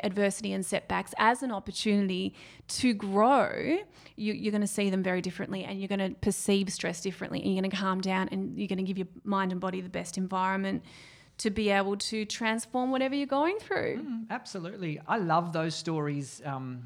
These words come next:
Speaker 2: you know, like the, the spontaneous remissions, like you hear of some of the healings that people go through.
Speaker 1: Yeah.
Speaker 2: Like, they're just phenomenal. With, with you, with that one there, like you said, when you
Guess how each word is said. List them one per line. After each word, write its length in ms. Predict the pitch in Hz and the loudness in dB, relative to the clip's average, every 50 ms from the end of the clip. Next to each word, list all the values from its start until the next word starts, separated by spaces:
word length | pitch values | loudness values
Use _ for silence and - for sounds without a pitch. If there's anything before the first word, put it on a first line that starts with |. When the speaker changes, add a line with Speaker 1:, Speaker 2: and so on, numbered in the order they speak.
| 123 120 | -12 -10
Speaker 2:
you 80 | 156 170 | -6 -4
know, 140 | 175 170 | -4 -4
like 240 | 151 139 139 - 151 | -4 -6 -6 -8 -8
the, 460 | 135 143 139 131 127 123 123 127 127 127 135 135 131 | -8 -6 -6 -6 -6 -8 -10 -10 -12 -14 -16 -14 -10
the 100 | 143 135 | -8 -8
spontaneous 1040 | - - - - - 143 139 135 - - - 147 147 147 143 139 139 135 - - | -6 -8 -8 -6 -6 -6 -6 -6 -8 -6 -4 -4 -2 -2 -4 -4 -6 -8 -10 -6
remissions, 680 | 147 143 139 135 143 143 - - 143 131 123 127 131 127 | -6 -6 -4 -4 -4 -4 -4 -6 -6 -6 -8 -10 -10 -12
like 180 | 135 135 - - | -14 -14 -12 -10
you 80 | 151 131 | -12 -10
hear 260 | - 151 139 135 131 | -8 -8 -6 -6 -6
of 120 | 131 131 | -8 -10
some 140 | - 151 135 | -8 -8 -8
of 60 | 135 | -8
the 60 | 139 | -8
healings 520 | 135 - - 143 139 131 131 131 135 127 120 | -10 -8 -6 -6 -6 -6 -8 -10 -12 -12 -14
that 140 | 131 131 - | -16 -18 -16
people 280 | - 135 123 - 131 - | -16 -18 -18 -20 -20 -16
go 140 | 135 135 139 | -16 -16 -16
through. 240 | - - - 135 240 | -16 -14 -10 -6 -2
Speaker 1:
Yeah. 180 | 254 254 277 330 | -2 0 0 -2
Speaker 2:
Like, 240 | 339 269 143 - | -2 -4 -6 -6
they're 100 | - 139 | -8 -8
just 260 | 131 135 135 - - - - | -6 -8 -10 -12 -12 -20 -16
phenomenal. 560 | - 143 139 143 147 147 135 131 131 131 139 - _ _ _ _ _ _ _ _ - _ _ _ _ - | -12 -8 -6 -4 -4 -4 -6 -8 -10 -14 -16 -18 _ _ _ _ _ _ _ _ -20 _ _ _ _ -8
With, 400 | 160 220 277 294 294 - - - - | -4 -2 -2 -2 -2 -4 -16 -10 -4
with 260 | 170 214 277 - - 185 | -2 -2 -2 -2 -2 -2
you, 440 | 175 180 196 247 277 240 175 165 | 0 2 2 2 2 2 2 2
with 140 | 170 170 156 | 2 2 2
that 200 | 165 180 175 - | 0 0 0 0
one 240 | 180 165 156 156 151 | 0 2 2 2 2
there, 200 | 156 170 196 185 | 0 0 -2 -2
like 200 | 160 156 151 - | -2 -4 -4 -4
you 60 | 156 | -6
said, 280 | 151 - - 165 170 156 | -8 -4 -4 -4 -4 -2
when 160 | 151 147 147 | -2 -2 -2
you 140 | 143 143 | -2 -4